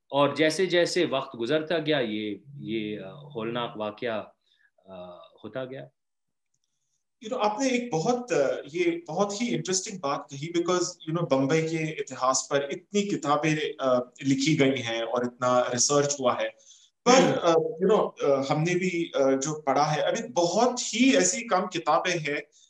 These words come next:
Speaker 2: अ, you know, generally कहा जाता है कि, अ, सूरत से लोग migrate होना शुरू हुए और एक, एक process, natural process उसे दिखाया जाता है,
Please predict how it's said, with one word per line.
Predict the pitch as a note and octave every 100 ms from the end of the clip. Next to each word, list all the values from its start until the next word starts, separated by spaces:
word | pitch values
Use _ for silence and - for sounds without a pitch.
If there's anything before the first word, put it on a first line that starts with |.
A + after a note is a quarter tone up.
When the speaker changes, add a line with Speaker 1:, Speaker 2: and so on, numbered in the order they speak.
| _ -
Speaker 2:
अ, | C#3 C3 C3 D#3+
you | F#3
know, | F#3 F#3 D#3 E3+
generally | F3 F#3+ G#3
कहा | G#3 F3 F3
जाता | E3+ D#3+ E3 E3+
है | D3+ D3+
कि, | D3+ D#3+ D#3 C#3
अ, | C#3 B2+ B2 _
सूरत | - - D3+ D#3 D#3
से | E3 D3+ D3 C#3+ C#3
लोग | C#3+ C3+ C3
migrate | C3 C3 C#3+ C#3+ C3
होना | B2+
शुरू | C3 - C3 C3
हुए | A#2+ A#2+ A2+ A2+ A2+
और | A2+ A#2 A2+ A2+ C#3
एक, | B2+ - - C#3+
एक | -
process, | - B2 - A#2+ C3+
natural | C#3+ D3 F3+
process | F3+ B2 - E3+
उसे | D3+ E3
दिखाया | C3+ - C#3+
जाता | C#3 B2 B2+
है, | A#2+